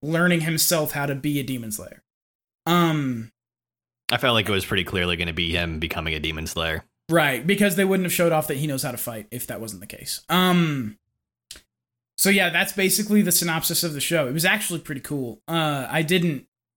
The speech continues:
Speaker 1: I, at the beginning of it, I was like, "Oh shit, another one of these." And then as it actually started going, I, I actually kind of enjoyed it. There's a lot of real emotion when he's trying to help his sister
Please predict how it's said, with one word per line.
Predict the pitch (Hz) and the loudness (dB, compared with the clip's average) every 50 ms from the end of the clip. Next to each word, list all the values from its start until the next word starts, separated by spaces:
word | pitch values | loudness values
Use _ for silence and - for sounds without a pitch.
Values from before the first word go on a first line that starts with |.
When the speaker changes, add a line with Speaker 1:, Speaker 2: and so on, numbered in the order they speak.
| _ | _
Speaker 1:
I, | - 170 175 - - _ _ _ _ _ _ _ _ _ _ - | 0 0 0 -2 -6 _ _ _ _ _ _ _ _ _ _ 0
at | 185 - | 2 4
the | 202 | 4
beginning | 175 208 - 247 294 302 269 254 | 4 6 6 6 6 4 4 4
of | 240 214 | 4 4
it, | 226 226 | 4 4
I | 226 | 4
was | 214 208 196 | 4 2 2
like, | 190 175 - - | 0 0 -2 -4
"Oh | 160 160 156 143 | -8 -8 -8 -6
shit, | - - - - - 160 170 175 160 | -4 -4 -4 -2 -2 2 2 2 2
another | 147 143 156 170 185 190 | 0 0 0 0 2 2
one | 180 180 180 | 2 4 4
of | 180 | 4
these." | 180 180 175 160 151 143 - - | 4 4 4 4 2 0 -2 0
And | 156 180 180 175 | 2 2 4 4
then | 175 175 170 170 165 160 156 151 147 139 - _ _ _ _ _ _ _ _ _ _ _ _ _ _ _ - | 4 4 4 4 2 0 0 -2 -4 -4 -6 _ _ _ _ _ _ _ _ _ _ _ _ _ _ _ -2
as | 147 180 196 165 | 0 0 2 2
it | 196 196 | 2 2
actually | 196 185 185 - - 175 170 | 2 2 2 0 -2 -4 -2
started | 170 - - 175 175 165 160 147 139 | -2 0 0 0 0 0 0 -2 -2
going, | 156 151 156 151 139 131 131 131 | -2 -2 0 -2 -2 -4 -6 -6
I, | 123 | -6
I | 123 | -4
actually | 139 156 156 156 160 - - 165 156 | -2 0 2 2 2 0 0 -2 -2
kind | - 156 147 | -2 -4 -4
of | 143 135 | -4 -4
enjoyed | 139 135 131 131 139 139 135 131 | -4 -4 -4 -4 -4 -4 -4 -4
it. | 131 - | -4 0
There's | 165 175 170 | 2 2 4
a | 190 | 4
lot | 175 175 185 214 247 | 4 6 6 6 6
of | 220 190 180 | 6 4 6
real | 196 202 196 185 | 6 6 6 6
emotion | 170 170 170 170 175 170 196 190 190 190 185 190 - - | 6 4 4 4 4 2 2 2 0 0 -2 -4 -6 -4
when | 160 165 | -2 0
he's | 156 165 156 - | 2 2 0 0
trying | - 170 160 156 | 0 0 0 0
to | 151 147 | 0 0
help | 147 151 147 - | -2 -2 -2 -2
his | 143 - | -2 -2
sister | - 147 139 - - 156 151 143 143 | 0 -2 -2 -2 -4 -4 -4 -6 -6